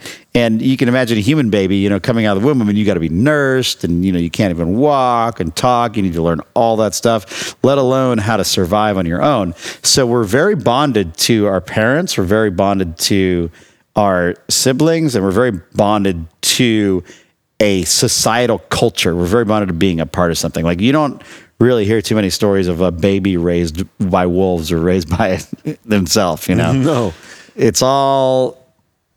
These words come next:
Speaker 1: internalized in our D N A to be around other humans in order to survive.
Speaker 2: Hmm.
Speaker 1: And that's why our programming is so sensitive as a young age. And you gotta figure out how you got programmed as a kid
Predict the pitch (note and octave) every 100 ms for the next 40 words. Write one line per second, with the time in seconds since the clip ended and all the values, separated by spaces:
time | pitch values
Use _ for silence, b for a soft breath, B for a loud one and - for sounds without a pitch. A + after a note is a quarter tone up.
0 | _ - C#3 C3 C3+ B2 F2+ - - D#3+
1 | F3 E3 C#3+ B2+ A2+ A2 G2+ - - C3+
2 | B2+ B2 A#2+ G#2+ E2+ A#2 D#3 D#3+ C#3 A2+
3 | G2+ G2 B B B - F#2 A#2+ G#2 F#2+
4 | G#2+ A#2+ C3+ C3 - A2+ A#2+ C#3+ B2 -
5 | D#3 C3+ G2+ F2+ G2 G2 G2 F#2 E2 F2
6 | D2+ D2 - - - - F#2+ D#2 _ _
7 | - F#2+ G#2 G#2+ G#2 G#2 G2+ F2+ A#2 A2+
8 | G#2+ F2+ D#2+ - A#2+ B2 C3+ B2 A2 F#2
9 | F2 E2+ F#2 F#2 F#2+ G2 E2 - - _
10 | B B B B G#2 A2 G#2+ F#2+ A#2 A#2
11 | A#2 F#2+ F#2 A2+ A#2 A#2+ - C#3 B2+ A#2+
12 | G2+ F#2+ F2 C3+ A#2 F#2